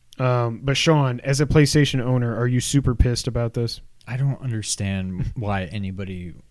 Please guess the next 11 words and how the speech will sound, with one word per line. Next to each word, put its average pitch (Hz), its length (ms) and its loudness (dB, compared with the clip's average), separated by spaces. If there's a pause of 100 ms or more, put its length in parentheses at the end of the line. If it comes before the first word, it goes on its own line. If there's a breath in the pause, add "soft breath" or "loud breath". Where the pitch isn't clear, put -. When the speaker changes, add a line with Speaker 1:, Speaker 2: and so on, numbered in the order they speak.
(140)
Speaker 2:
would 101 260 -12
care. 95 640 -6 (500 soft breath)
I 113 160 0
also 147 240 4
don't 113 240 -2
really 110 280 -2
see 110 240 -2
the 104 100 -6
big 98 280 -6 (600)
deal. 175 480 -4 (100)
Like, 98 440 -8